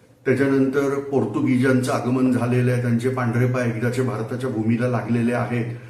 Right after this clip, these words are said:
त्याच्यानंतर हळूहळू ब्रिटिशांचंही आगमन आपल्याकडे झालेलं आहे व्यापारी म्हणून सुरुवातीला. त्याच्यानंतर आपण बघत होतो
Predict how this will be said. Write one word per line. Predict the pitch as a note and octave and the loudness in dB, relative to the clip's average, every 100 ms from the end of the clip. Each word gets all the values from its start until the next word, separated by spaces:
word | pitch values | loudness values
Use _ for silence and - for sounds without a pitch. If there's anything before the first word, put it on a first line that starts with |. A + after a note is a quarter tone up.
| - - _ _ | -20 -20 _ _
त्याच्यानंतर | C3+ B2 C#3 C3+ C3 C#3 C3+ C3+ - - C3 | 0 2 4 4 4 4 2 0 -6 -4 2
हळूहळू | C#3+ D3 C#3 | 4 6 4
ब्रिटिशांचंही | C#3 B2 A#2 D#3 D3+ C#3+ C#3 D3+ | 4 2 2 2 4 4 6 6
आगमन | F#3 C#3 C#3 C3+ A#2+ - - - | 6 6 4 4 4 2 -6 -8
आपल्याकडे | C3 C#3 C3 B2+ | -6 -2 0 0
झालेलं | A#2+ A2 A#2 A#2 | 0 2 2 2
आहे | B2 A#2 A#2+ | 2 2 0
व्यापारी | A#2 - A#2+ A2+ | 0 -2 0 2
म्हणून | A2 A2+ A2+ | 2 2 0
सुरुवातीला. | - A2 A2+ G#2+ A2+ A2 A2+ - - - - _ | -2 -4 -4 -4 -4 -4 -6 -10 -20 -20 -20 _
त्याच्यानंतर | C3+ C#3+ D3+ C3+ C3+ C#3+ C#3 C#3 - - - - - | -2 2 2 2 2 2 2 0 -4 -12 -20 -16 -8
आपण | B2+ C#3+ | -2 0
बघत | B2+ C3+ C3 | 2 2 2
होतो | C3 C#3+ C#3+ C#3 - | 0 0 -2 -4 -14